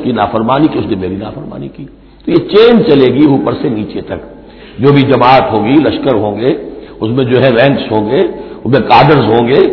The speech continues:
اسی طریقے سے یہ سم و طاعت جو ہے، اس کی ایک زنجیر چلتی چلی جائے گی۔ "ومن تولی فما ارسلناک علیہم حفیظا"، اب جو اس سے منہ موڑ دیں، روگردانی کریں، تو اے، اے محمد صلی اللہ علیہ وسلم،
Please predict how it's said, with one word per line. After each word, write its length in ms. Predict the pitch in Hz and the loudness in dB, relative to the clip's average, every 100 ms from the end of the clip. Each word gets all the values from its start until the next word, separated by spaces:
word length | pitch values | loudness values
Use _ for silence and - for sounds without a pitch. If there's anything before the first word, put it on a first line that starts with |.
| - - | -4 -6
اسی 220 | - - 156 | -4 0 0
طریقے 380 | - 127 127 127 | 0 -2 -2 -4
سے 60 | 123 | -2
یہ 200 | 123 120 - | 0 -2 -2
سم 140 | 131 | 0
و 80 | 117 | 0
طاعت 420 | 92 101 135 - | 0 0 0 0
جو 60 | 107 | -2
ہے، 100 | 123 - - - | -2 -2 -8 -8
اس 120 | 107 - | -4 -2
کی 60 | 147 131 | 0 0
ایک 140 | - | 0
زنجیر 500 | 113 117 123 135 185 | 0 0 2 2 2
چلتی 260 | - - 101 | 0 -2 -4
چلی 200 | 85 71 | -8 -8
جائے 180 | 67 50 | -8 -10
گی۔ 140 | - - - - - - - - _ _ _ - - - - - | -14 -20 -20 -20 -20 -20 -20 -20 _ _ _ -20 -20 -20 -14 0
"ومن 300 | 151 214 214 | 2 4 4
تولی 440 | 202 233 240 - | 4 4 6 6
فما 240 | 185 190 180 | 6 6 4
ارسلناک 540 | 175 160 160 165 151 | 4 4 6 4 4
علیہم 300 | 143 147 147 | 4 6 4
حفیظا"، 520 | 123 131 143 151 131 123 - - - - | 4 2 2 4 4 2 0 -8 -14 0
اب 200 | 202 180 | 0 4
جو 60 | 453 | 4
اس 260 | 466 - | 4 4
سے 80 | 196 | 4
منہ 260 | 165 190 175 | 4 6 6
موڑ 120 | 185 | 6
دیں، 240 | 180 185 | 6 6
روگردانی 640 | 170 160 147 135 135 147 160 | 6 6 6 4 4 4 4
کریں، 260 | 143 147 | 4 2
تو 120 | 143 139 | 2 2
اے، 460 | 147 131 131 - | 4 4 2 2
اے 100 | 147 139 - - | 4 4 0 -6
محمد 320 | 110 107 147 139 | -4 0 2 2
صلی 220 | 131 120 | 0 -2
اللہ 160 | 98 | 2
علیہ 220 | 107 104 107 | 2 2 0
وسلم، 480 | - 123 127 123 | -2 0 0 0